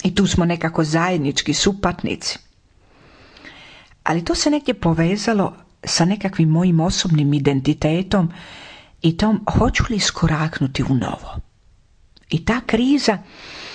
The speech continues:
kad me negdje zahvati, a posebno je intenzivna i prepoznajem je baš u toj prošlogodišnjoj korizmi, e, je zapravo dobra,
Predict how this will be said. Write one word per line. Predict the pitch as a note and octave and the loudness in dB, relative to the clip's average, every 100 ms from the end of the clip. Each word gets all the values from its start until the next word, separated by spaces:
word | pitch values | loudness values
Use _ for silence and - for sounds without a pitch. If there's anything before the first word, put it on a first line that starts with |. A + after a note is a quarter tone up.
| - - - - | -18 -20 -16 -2
kad | E3+ | 0
me | E3 | 2
negdje | F3 A3+ G#3 | 2 2 0
zahvati, | E3 F3 A#3+ - C4 - F#3 E3 - - - | 2 0 0 -2 -4 0 -2 -2 -10 -20 -6
a | - | -4
posebno | - F3 - C#4 G3+ | 2 2 2 2 2
je | D3 D#3 D3 - _ | 2 2 0 -4 _
intenzivna | F#3 G3+ G3 D3 C#3+ C#3+ C#3 | 2 2 0 -2 0 0 0
i | C3+ | 0
prepoznajem | D3+ D3 D3+ F3+ G3+ F3 C#3+ | -2 0 0 2 2 0 0
je | B2 | 0
baš | D#3 E3 | 0 0
u | - | 0
toj | E3+ E3 | 0 0
prošlogodišnjoj | - D#3 C#3 C#3 E3 G3 C#3+ C3 | -2 -2 -2 2 2 2 0 -2
korizmi, | B2 D#3 F#3+ A#3 F#3+ F3 E3 - - - - - - - - _ - | 0 0 0 0 2 0 -2 -14 -18 -16 -16 -16 -18 -20 -20 _ -2
e, | D#3+ D3+ C#3+ - | 0 2 0 -2
je | E3 D#3+ | 0 2
zapravo | E3 C#4+ D#4+ B3 E3+ | 2 -2 0 0 0
dobra, | D#3 F3 C4 E4 - | 2 2 2 -2 -4